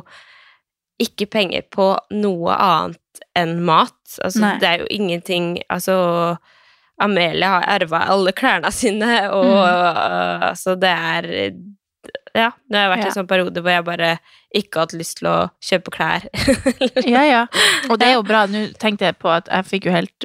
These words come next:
Speaker 2: panikk her nå, for vi har jo egentlig snakket om at vi skal, jeg skal slutte med det her.
Speaker 1: <laughs>
Speaker 2: Og at vi egentlig skulle ha sånn miljøaktivister inne i podden for å bli bedre mennesker.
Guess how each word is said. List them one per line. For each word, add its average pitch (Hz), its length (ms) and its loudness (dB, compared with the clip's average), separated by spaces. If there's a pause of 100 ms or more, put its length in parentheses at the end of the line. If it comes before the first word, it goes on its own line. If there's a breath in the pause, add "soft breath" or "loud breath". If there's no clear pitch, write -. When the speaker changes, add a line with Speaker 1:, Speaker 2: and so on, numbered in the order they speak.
(160)
Speaker 2:
panikk 190 300 0
her 175 100 0
nå, 190 140 -6
for - 140 -6
vi 196 60 4
har 185 120 4
jo 185 80 4
egentlig 208 240 -8
snakket 185 240 -6
om 180 80 -8
at - 140 -12
vi - 60 -8
skal, - 360 -6
jeg - 400 -8
skal 190 140 -4
slutte 202 240 -2
med 98 100 -8
det - 60 -6
her. - 120 -8 (600 loud breath)
Speaker 1:
<laughs> - 560 0
Speaker 2:
Og 277 120 4
at 294 200 2
vi 165 80 2
egentlig 220 320 0
skulle 208 180 2
ha 214 160 2
sånn 175 220 -4
miljøaktivister 208 960 0
inne 190 280 2
i 214 40 2
podden 226 480 2 (140)
for - 100 2
å - 160 4
bli - 160 4
bedre - 400 4
mennesker. 214 480 -2